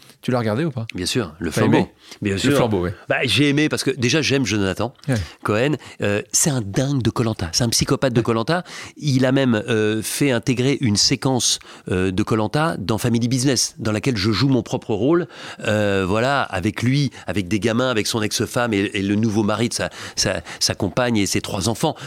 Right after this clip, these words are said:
Speaker 2: Enfin, voilà, c'est, c'est, je trouve que c'est génial. On me dit des fois, « Ah ouais, regarde, ils, ils font des choses qui ressemblent à ce qu'on fait nous. » Mais être copié, c'est génial.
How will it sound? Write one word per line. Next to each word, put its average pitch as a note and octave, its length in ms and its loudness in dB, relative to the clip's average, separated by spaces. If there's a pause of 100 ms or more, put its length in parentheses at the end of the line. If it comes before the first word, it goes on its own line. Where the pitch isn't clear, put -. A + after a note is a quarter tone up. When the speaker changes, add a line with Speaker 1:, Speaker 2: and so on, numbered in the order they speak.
(100)
Speaker 2:
Enfin, A2+ 180 -2 (280)
voilà, A#2+ 300 0
c'est, - 100 -6 (240)
c'est, - 300 -2
je - 240 0
trouve C3 240 -2
que A#2+ 160 0 (760)
c'est - 220 2
génial. C#3 400 2 (240)
On C#3+ 80 2
me C#3 60 4
dit D#3 100 0
des D#3 120 2
fois, « - 220 -2
Ah D#3 120 2
ouais, F#3+ 100 4
regarde, E3+ 300 0
ils, D3+ 180 -4
ils D3+ 160 -2
font F#3 160 0
des D3 100 0
choses F3 200 0
qui - 160 -2
ressemblent D#3+ 320 0
à - 20 -2
ce - 80 -4
qu'on C#3 100 0
fait C3+ 140 0
nous. » B2+ 220 2 (260)
Mais B2 200 4
être C3 140 -6
copié, D#3+ 360 0
c'est - 100 0
génial. F#3+ 460 2